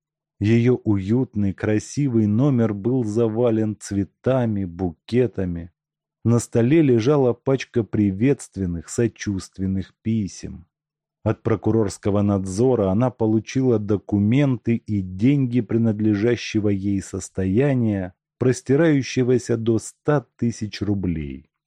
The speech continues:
кроме собственного дома у заставы и запечатанных лавок. Таким образом, она могла бы считаться очень состоятельной женщиной и прожить остаток дней безбедно, в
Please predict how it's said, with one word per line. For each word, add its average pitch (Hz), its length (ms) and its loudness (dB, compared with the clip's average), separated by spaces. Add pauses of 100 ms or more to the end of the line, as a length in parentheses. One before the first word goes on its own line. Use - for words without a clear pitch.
(100)
кроме 143 320 4
собственного 87 720 -6
дома 101 480 0
у 95 120 -6
заставы 110 760 -2 (400)
и 143 100 2
запечатанных 92 1040 -4
лавок. 73 560 -12 (520)
Таким 104 380 0
образом, 104 480 2
она 131 180 2
могла 123 380 2
бы 113 180 0
считаться - 920 -4
очень 131 420 -2
состоятельной 113 1120 0
женщиной 95 920 -4 (520)
и 139 80 2
прожить 139 520 2
остаток 135 600 -2
дней 131 300 2
безбедно, 104 1080 0
в - 100 -20